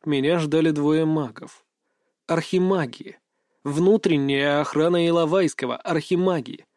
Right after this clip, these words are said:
Охренеть, это даже не магистры. Если подумать, из архимагов я встречал только самого Иловайского, и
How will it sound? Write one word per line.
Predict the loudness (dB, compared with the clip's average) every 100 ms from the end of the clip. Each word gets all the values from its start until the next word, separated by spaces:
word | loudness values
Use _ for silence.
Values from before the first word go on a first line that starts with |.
| _ _ _
Охренеть, | -8 -6 -6 -4 -2 -2 -4 -10 -20 _ _ _
это | -4 0 0
даже | 2 2 2
не | 2 2
магистры. | 2 0 -2 -4 -8 -18 -20 _ _ _ _ _ _
Если | -2 0 0
подумать, | 2 2 4 4 4
из | 4
архимагов | 2 4 4 4 2 0
я | 2 0
встречал | 0 -2 0 2 2 2
только | 0 0 2 0
самого | 2 0 0 0 2
Иловайского, | 2 2 2 0 0 -8 -12 -16 _ _ _
и | -2